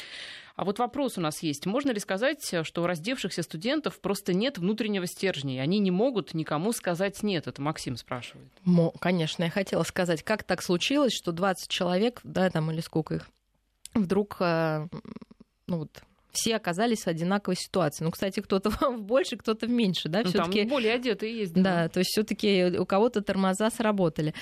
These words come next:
Speaker 2: А, когда не знаешь, как себя самореализовать, то единственный способ, конечно, это делать, э, то, что делают все остальные, и лучше, чем все остальные. Вот, то есть, значит, в данном случае лучше было это раздеться,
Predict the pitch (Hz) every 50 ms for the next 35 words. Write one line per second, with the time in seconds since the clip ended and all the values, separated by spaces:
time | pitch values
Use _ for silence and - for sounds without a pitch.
0 | - - - - - - - - - - 254 - - 180 175 175 175 170 - 208
1 | 196 202 226 233 226 220 220 214 208 202 196 202 202 208 208 214 214 220 226 214
2 | 220 226 220 202 190 - - - 196 190 - - - 175 180 185 - - 202 190
3 | 185 180 175 180 180 180 180 180 175 185 185 190 233 277 277 - - - 180 160
4 | 180 202 190 - - 175 175 - - - - - - 226 - - 165 165 175 196
5 | 220 - - - 208 180 175 - 196 175 165 160 180 190 196 196 - - - 185
6 | 175 170 160 - 190 202 - - 180 160 175 175 165 160 165 - - 180 165 -
7 | - - 170 170 180 208 262 294 277 226 - - - 180 170 165 160 160 151 170
8 | 190 240 233 - 226 196 - - 170 170 - - 180 175 180 - - 175 175 180
9 | 175 165 147 147 147 165 165 - _ - 165 165 165 160 156 147 - - 156 -
10 | - - - - 165 165 160 - - - - - - - - 165 160 160 165 -
11 | - 190 165 - - 170 170 196 208 - - 180 156 151 160 - - - - _
12 | - 160 160 160 160 156 151 - 160 160 165 170 170 165 160 151 - - - 151
13 | 147